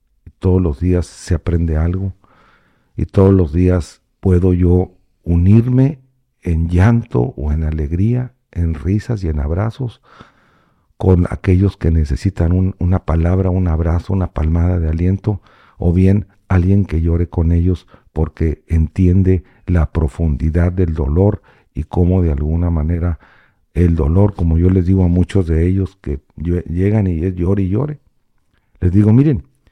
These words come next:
la buena noticia es que las lágrimas son el río que riega en el árbol de la humildad. Si tú lloras, estás limpiando,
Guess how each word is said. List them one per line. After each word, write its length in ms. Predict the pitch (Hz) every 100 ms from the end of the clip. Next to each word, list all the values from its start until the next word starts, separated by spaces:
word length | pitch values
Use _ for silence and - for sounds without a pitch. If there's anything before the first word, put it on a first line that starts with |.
| _ _ _ _ _ _ _ _ _ _ _ _ _ _ _
la 180 | 113 117
buena 260 | 143 185
noticia 520 | 160 - 156 147 147
es 140 | 127 -
que 460 | - 131 123 - _ _ _ _ _ _ _ _ _
las 280 | - 87 -
lágrimas 720 | 104 123 117 104 82 76 _ _ _
son 540 | _ - 98 95 95 - _ _ _ _ _ _ _ _ _ _
el 280 | - 92 76 -
río 460 | 85 101 104 92
que 160 | - 76
riega 340 | 76 80 90
en 100 | 85
el 120 | 76
árbol 320 | 76 82 87 87
de 100 | 69
la 120 | 73
humildad. 640 | 71 - - - - - _ _ _ _ _ _ _ _ _ _ _ _ _ _ _
Si 200 | - 113
tú 240 | - 131 139
lloras, 720 | 135 143 135 135 131 - _ _ _
estás 520 | 98 - 110 104 -
limpiando, 1000 | 90 101 85 - 107 101 95 92 90 87